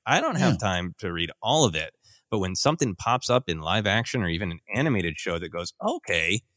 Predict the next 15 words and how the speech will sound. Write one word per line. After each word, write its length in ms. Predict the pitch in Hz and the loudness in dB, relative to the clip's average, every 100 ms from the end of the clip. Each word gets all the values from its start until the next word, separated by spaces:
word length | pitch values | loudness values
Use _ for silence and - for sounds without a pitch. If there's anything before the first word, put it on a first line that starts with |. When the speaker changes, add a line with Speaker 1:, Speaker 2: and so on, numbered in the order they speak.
| _ _ | _ _
Speaker 1:
can 120 | - 175 | -2 -2
you 100 | 359 - | -2 -4
tell 180 | 120 185 | -2 -2
me 200 | 226 156 | -2 0
how 140 | 127 | 0
to 60 | 190 | 0
follow 360 | - 185 208 214 | 2 2 2 0
the 120 | 208 | 0
complete 460 | 185 160 196 214 - | 0 -2 -2 -2 -2
story 500 | - 196 202 269 240 | 0 2 2 0 0
of 320 | 185 196 190 - | 4 6 4 2
Panaka?" 380 | 180 196 214 269 - - | 2 2 4 2 0 -4
<laughs> 160 | - | -2
You're 100 | 160 | 2
like, 140 | 135 | 2